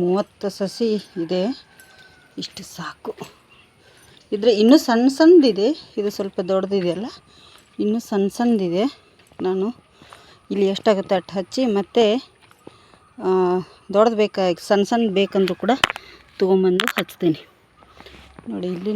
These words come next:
ನೀರು ಫುಲ್ಲಾಗಿದೆ already, ತೆಗಿತೀನಿ ನೀರು. ನೋಡಿ, ಇಲ್ಲಿ ಹಚ್ತಾ ಇದ್ದೀನಿ ನೋಡಿ ಫ್ರೆಂಡ್ಸ್ ಸಸಿ, ಆ, ಇದರದ್ದು ಮೆಣಸಿನ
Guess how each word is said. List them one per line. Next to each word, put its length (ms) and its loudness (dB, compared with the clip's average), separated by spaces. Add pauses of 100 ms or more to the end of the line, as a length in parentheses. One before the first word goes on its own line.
(100)
ನೀರು 260 -4 (120)
ಫುಲ್ಲಾಗಿದೆ 580 -4 (100)
already, 420 -4 (960)
ತೆಗಿತೀನಿ 480 -2 (120)
ನೀರು. 220 0 (2250)
ನೋಡಿ, 240 -18 (480)
ಇಲ್ಲಿ 200 -20 (120)
ಹಚ್ತಾ 380 -20
ಇದ್ದೀನಿ 260 -16
ನೋಡಿ 240 -20
ಫ್ರೆಂಡ್ಸ್ 480 -20
ಸಸಿ, 320 -20 (1300)
ಆ, 40 -20 (420)
ಇದರದ್ದು 380 -16 (340)
ಮೆಣಸಿನ 320 -20